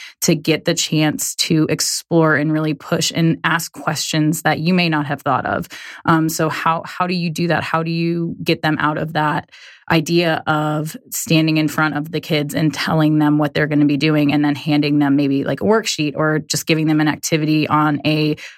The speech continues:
uh, PowerPoint? So it's really having to talk with those teachers and saying, "This is a little bit different. This is gonna be different than a regular classroom. You need to let the kids explore. You need to let them answer these questions. You can't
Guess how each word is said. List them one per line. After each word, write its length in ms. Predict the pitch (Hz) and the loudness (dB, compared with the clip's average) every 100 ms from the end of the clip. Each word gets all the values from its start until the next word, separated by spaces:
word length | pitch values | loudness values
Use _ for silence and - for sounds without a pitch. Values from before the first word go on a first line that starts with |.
| _ - | _ -2
uh, 140 | 160 | -2
PowerPoint? 680 | - 165 156 - - - - | -2 -2 -2 -6 -8 -8 -4
So 280 | - 160 156 | 0 0 0
it's 220 | 170 170 | -4 -2
really 400 | 175 180 185 170 - _ _ - | 0 2 0 -4 -14 _ _ -4
having 320 | 151 175 185 | 0 0 -2
to 180 | 170 160 | -6 -6
talk 400 | - - 170 185 - | -8 -4 -2 -2 -4
with 120 | 170 | -4
those 500 | 165 160 156 156 - _ - | -2 -2 -4 -6 -10 _ -2
teachers 420 | 226 - 165 151 | 0 2 0 2
and 180 | 151 151 | 0 0
saying, 420 | 156 151 151 156 - - - | 2 2 2 -2 -8 -18 0
"This 180 | 170 165 | 2 2
is 80 | 185 | 0
a 40 | 185 | 2
little 220 | 185 180 | 2 2
bit 180 | 175 - | 0 -2
different. 540 | 160 - 226 247 - | -2 0 0 -2 -8
This 180 | 165 156 | -8 -4
is 200 | 165 156 | -2 -2
gonna 160 | 170 156 | 0 0
be 100 | 151 | 0
different 320 | 160 170 170 | 0 0 2
than 100 | 156 | 2
a 60 | 156 | 2
regular 340 | 156 156 156 | 2 0 0
classroom. 480 | - 160 - 196 185 | -2 -4 -4 -4 0
You 120 | 170 | 0
need 340 | 160 165 160 - | 2 2 0 -2
to 320 | - 180 175 - - | 0 2 0 -4 -4
let 160 | 175 170 | -2 -2
the 60 | |
kids 260 | 170 - 160 | -6 -4 -4
explore. 300 | 165 - 165 | -6 -2 0
You 160 | 156 156 | 2 4
need 220 | 160 156 | 2 2
to 120 | 165 | 0
let 380 | 160 156 156 156 | 2 0 -2 -2
them 340 | 160 160 156 - | 0 0 -2 -2
answer 320 | 165 151 - 151 | 0 2 2 0
these 180 | 151 | 0
questions. 540 | - 160 151 - 156 151 | -2 -4 -2 -2 -2 -2
You 80 | - | -4
can't 360 | - 165 - | 0 0 0